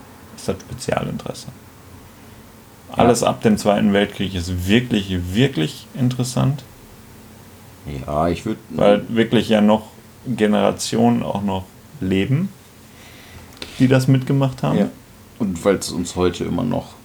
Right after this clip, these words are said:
Speaker 2: betrifft.
Speaker 1: Trifft, genau. Deshalb so, ab industrielle Revolution,
Speaker 2: Ja.
Speaker 1: würd ich sagen.
Speaker 2: Ja.
Speaker 1: Naja, ähm,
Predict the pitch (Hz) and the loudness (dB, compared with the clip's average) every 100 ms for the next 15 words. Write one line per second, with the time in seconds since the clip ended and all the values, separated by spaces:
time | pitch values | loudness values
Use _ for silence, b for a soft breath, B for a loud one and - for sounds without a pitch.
0 | - - - - 110 85 - - - - | -20 -12 -6 0 0 0 -8 -16 -8 -6
1 | - - - - - 123 117 104 113 101 | -6 -10 -20 -20 -12 -8 -4 -2 2 2
2 | 92 104 90 B B B - - 135 120 | 2 -4 -6 B B B -2 0 4 4
3 | 117 - 110 110 104 101 101 101 95 - | 4 4 4 4 2 0 -2 -6 -6 -8
4 | 117 - - - - - - - 120 - | -10 -10 -20 -20 -20 -18 -12 -10 -8 -10
5 | - - - - - - - 87 - - | -12 -14 -14 -14 -18 -20 -12 -12 -12 -20
6 | - - - - - B B B B B | -20 -20 -20 -20 -20 B B B B B
7 | B B 110 104 - - - - - - | B B 2 2 2 -10 -20 -20 -20 -20
8 | - - - - 107 101 101 98 | -20 -20 -20 -4 2 2 2 -2